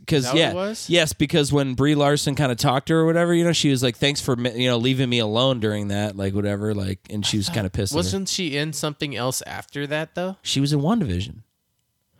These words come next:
Speaker 1: That's where she got her powers and became Photon.
Speaker 2: Yeah, yeah, yeah. Okay.
Speaker 1: Yeah.
Speaker 2: So she died in WandaVision?
Speaker 1: I guess.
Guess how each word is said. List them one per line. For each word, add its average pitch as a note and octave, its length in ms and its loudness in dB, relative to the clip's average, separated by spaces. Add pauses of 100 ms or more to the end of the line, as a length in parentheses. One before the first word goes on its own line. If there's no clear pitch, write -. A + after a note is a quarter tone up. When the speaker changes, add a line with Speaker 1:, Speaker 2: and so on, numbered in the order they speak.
(220)
Speaker 1:
That's D#3 200 2
where - 100 4
she E3+ 180 2
got C#3+ 180 4
her D3 80 2
powers D3 440 2
and A#2+ 80 0
became A2 280 -2
Photon. C#3+ 340 -2
Speaker 2:
Yeah, D#3+ 100 2
yeah, D#3+ 160 2
yeah. C3+ 300 0
Okay. G#2 360 -2 (280)
Speaker 1:
Yeah. D#3 100 2
Speaker 2:
So D#3 220 2
she D#3+ 240 0
died C#3 280 2
in C3+ 140 0
WandaVision? D3 680 -2 (960)
Speaker 1:
I G2 60 -6
guess. B2+ 600 0